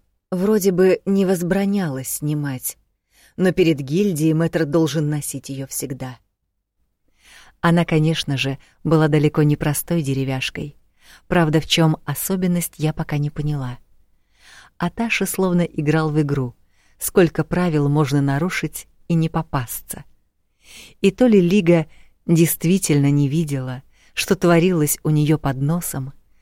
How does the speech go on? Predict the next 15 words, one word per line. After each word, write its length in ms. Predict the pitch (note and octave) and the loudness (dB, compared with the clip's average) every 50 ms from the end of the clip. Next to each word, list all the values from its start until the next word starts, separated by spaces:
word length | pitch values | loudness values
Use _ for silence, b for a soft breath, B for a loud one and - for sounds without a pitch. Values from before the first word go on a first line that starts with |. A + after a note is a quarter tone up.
| b b b b b b b | b b b b b b b
то 100 | - A3+ | 4 6
ли 120 | G#3+ G#3+ | 6 6
тоже 380 | - - A3+ A3+ F#3+ G3 G3+ - - | 6 6 4 4 4 2 0 0 0
играла — 720 | G3 F#3 D3+ D#3 D#3 D3+ C#3+ C#3 C3+ C3 C3 C3+ D3 - _ _ _ b b b b b b b _ | -2 -2 2 2 2 2 2 0 -2 -4 -6 -8 -10 -14 _ _ _ b b b b b b b _
и 60 | F3+ | 2
задавалась 580 | D3+ D#3+ D3+ D3 D#3 D3 D#3 D3+ D3+ D3+ - - | 2 4 4 4 4 4 4 4 2 2 0 0
вопросом, 640 | D#3 D3 - - F#3 F#3 E3 - - C#3 C3+ C3 - b b b b b b b b _ | -2 -2 0 0 0 0 0 -2 -2 -4 -4 -4 -8 b b b b b b b b _
как 240 | - A#3+ A#3 G3+ D#3+ | -4 -2 -2 0 0
далеко 380 | D3+ D3 C#3+ D3 - - C#3+ | 0 0 0 -2 -2 -2 -4
в 80 | C3+ - | -4 -2
своей 360 | - - C#3 C#3 C3+ C#3 C#3 | -6 -4 -2 -2 0 0 0
наглости 760 | C3+ C#3 D3+ F3 D#3+ D3 C#3+ C3+ - - - - D3 C3+ b b b b b b b | 0 0 -2 -2 -2 -4 -4 -4 -6 -8 -8 -8 -8 -10 b b b b b b b
зайдет 640 | D#3 D3+ D#3+ E3 D#3+ D3+ C#3 C#3+ F3 F#3+ - - - - - | -2 0 2 2 2 2 2 0 -2 -2 -4 -10 -14 -4 -2
непутевый 680 | F3 F3 - - D#3+ - - - D3 C#3 C3+ C#3+ C#3+ | -2 -2 0 -4 -8 -8 -6 -6 -6 -6 -4 -4 -4
мэтр. 520 | C#3+ C3+ B2+ B2 A#2+ - C3 C3 C#3+ D3 | -4 -4 -6 -6 -8 -12 -14 -14 -14 -16